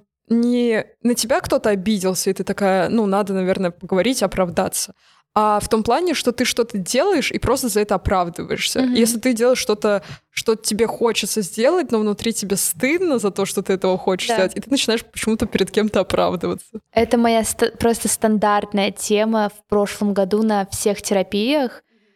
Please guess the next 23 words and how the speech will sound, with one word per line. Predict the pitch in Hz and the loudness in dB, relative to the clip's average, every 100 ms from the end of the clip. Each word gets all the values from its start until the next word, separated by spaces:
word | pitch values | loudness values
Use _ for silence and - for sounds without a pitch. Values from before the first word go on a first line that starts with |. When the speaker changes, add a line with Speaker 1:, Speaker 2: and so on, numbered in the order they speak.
| _ _ - | _ _ -2
Speaker 2:
Я | 220 214 | 0 2
постоянно | 214 - 214 208 196 196 | -2 0 2 2 2 0
пыталась | 196 196 185 185 190 | 0 0 2 2 -2
за | |
что-то | - 196 196 | -4 -2 -2
оправдываться | 185 196 196 190 196 - | 0 0 0 -2 -6 -2
перед | - 185 185 | 0 0 -2
психотерапевтом. | - - - 190 180 220 - - 254 208 - _ _ _ _ - | -10 -8 -2 0 2 0 0 0 0 0 -4 _ _ _ _ -2
Э, | 214 | 2
ну, | 233 233 | 2 2
то | 226 | 0
есть | 208 | 0
оправдываться | - - 226 262 240 - 208 | -2 2 0 2 -2 -2 -2
за | |
какие-то | 214 208 220 214 | 0 0 0 -2
свои | - 214 208 | 0 0 0
поступки, | 196 - 302 285 | 0 0 -2 0
которые | 254 214 208 | 0 0 0
я | 208 | 0
сделала | 196 226 226 214 202 202 | 0 0 2 2 0 0
за | 190 | 0
неделю. | 214 208 208 190 185 196 | 0 0 0 0 -2 -4
Speaker 1:
Мгм. | 208 | -6